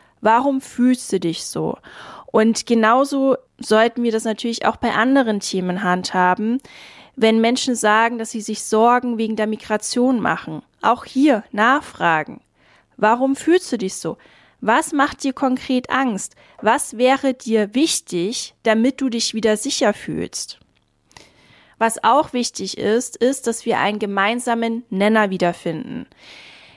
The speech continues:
Ich sag euch wirklich, es gibt, auch wenn ihr das nicht glaubt im ersten Moment, aber wenn man sich die Sorgen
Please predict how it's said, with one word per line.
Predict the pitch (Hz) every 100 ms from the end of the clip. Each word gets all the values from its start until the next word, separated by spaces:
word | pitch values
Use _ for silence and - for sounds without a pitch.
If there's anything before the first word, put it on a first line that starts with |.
| -
Ich | 233 226
sag | 214 240 262
euch | - 214 -
wirklich, | 220 - 196 -
es | 185
gibt, | - - 285 - - - - _ _ _ _ _ -
auch | 214
wenn | - 262
ihr | 277
das | 262 -
nicht | 254 -
glaubt | 220 233 247
im | 196
ersten | - 180 185 -
Moment, | 185 190 220 277
aber | - 214
wenn | 220
man | 240 262
sich | 254 240
die | 220
Sorgen | 202 - 233 254 294 302 320 320